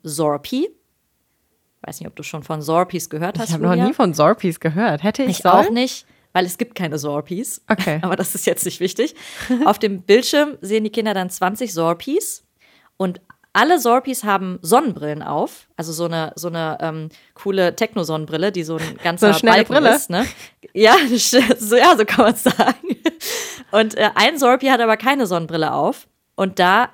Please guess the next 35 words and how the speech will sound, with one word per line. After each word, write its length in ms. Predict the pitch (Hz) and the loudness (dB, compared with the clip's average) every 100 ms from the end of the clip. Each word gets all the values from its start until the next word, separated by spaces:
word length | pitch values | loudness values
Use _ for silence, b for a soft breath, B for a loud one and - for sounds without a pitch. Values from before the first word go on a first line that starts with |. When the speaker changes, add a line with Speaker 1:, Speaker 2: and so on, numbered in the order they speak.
| - | -8
Speaker 1:
sieht 240 | 190 226 | -10 -6
man, 100 | 214 | -4
dass 140 | 202 | -4
der 100 | - | -4
drei 300 | 175 185 214 | -4 0 0
Augen 300 | 175 190 175 147 | 4 2 0 -6
hat. 240 | 139 - _ _ _ _ _ | -10 -14 _ _ _ _ _
Speaker 2:
Oh. 460 | 170 185 233 147 147 - _ _ | -4 -2 0 -2 -4 -12 _ _
Speaker 1:
Alle 220 | 190 202 | 2 4
anderen 220 | 202 294 277 | 4 2 0
neunzehn 340 | 269 277 262 | 0 -2 -2
Zorpis, 440 | 247 247 254 240 | 0 0 -2 -6
ne, 180 | 196 247 | -4 -4
kannst 220 | 254 233 | -2 -2
du 40 | 226 | -2
nicht 140 | 208 | -4
sehen, 160 | 185 165 | -4 -6
wie 60 | |
viele 180 | 156 160 | -8 -4
Augen 160 | 147 151 | -4 -4
die 80 | 156 | -6
haben. 120 | 214 | -4
Speaker 2:
Mhm. 60 | |
Speaker 1:
Aber 200 | 226 185 180 B B | -2 -2 -4 B B
der 140 | 202 262 | 0 2
Zorpi 300 | 247 247 254 | 2 2 0
hat 200 | 214 - | -4 -2
drei 180 | 165 175 | -2 0
Augen. 260 | 143 147 | -2 -4
Und 160 | 143 185 | -8 -2
dann 160 | 214 311 | 0 0
ist 140 | 226 | -4
da 80 | 214 | -4
die 120 | 202 | 0
Aussage, 480 | 175 226 160 165 | 0 0 -4 -4